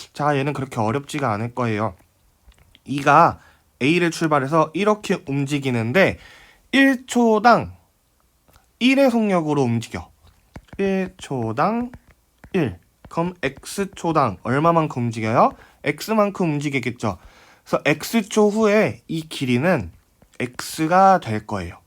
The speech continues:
X초에 X만큼 가니까. 자, 그러면 얘는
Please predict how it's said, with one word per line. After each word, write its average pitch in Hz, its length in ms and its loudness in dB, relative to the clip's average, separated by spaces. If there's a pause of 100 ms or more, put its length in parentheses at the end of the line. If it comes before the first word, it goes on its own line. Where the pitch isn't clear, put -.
(580)
X초에 120 840 -4
X만큼 123 540 -6
가니까. - 460 -14 (920)
자, 160 160 4
그러면 165 580 2
얘는 151 640 2